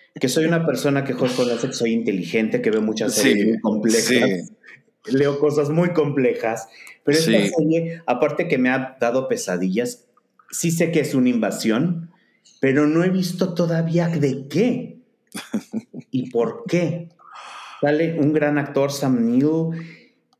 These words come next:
Speaker 1: una historia de una familia, pero también hablan de la situación de la familia.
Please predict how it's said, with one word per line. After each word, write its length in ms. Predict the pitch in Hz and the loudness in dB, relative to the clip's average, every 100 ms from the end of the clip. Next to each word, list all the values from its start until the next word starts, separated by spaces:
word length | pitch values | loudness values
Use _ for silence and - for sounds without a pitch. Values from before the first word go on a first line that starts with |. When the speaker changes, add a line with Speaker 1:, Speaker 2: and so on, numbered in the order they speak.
| _ - | _ -2
Speaker 1:
una 160 | 143 151 | 2 2
historia 320 | 147 147 135 | 2 0 2
de 60 | 131 | 0
una 120 | 131 | -2
familia, 600 | - 113 123 127 139 139 | -2 0 2 2 2 0
pero 240 | 135 113 113 | 0 0 0
también 340 | 110 113 135 | 0 2 2
hablan 460 | 139 139 143 143 - | 2 2 0 -2 0
de 100 | 127 | 0
la 140 | 117 | 0
situación 500 | 113 113 113 - 135 | -2 -4 -4 -2 0
de 100 | 143 | 2
la 100 | 131 | 0
familia. 960 | 123 95 101 113 127 123 127 139 - - | -2 -6 -2 0 0 0 0 -2 -8 -10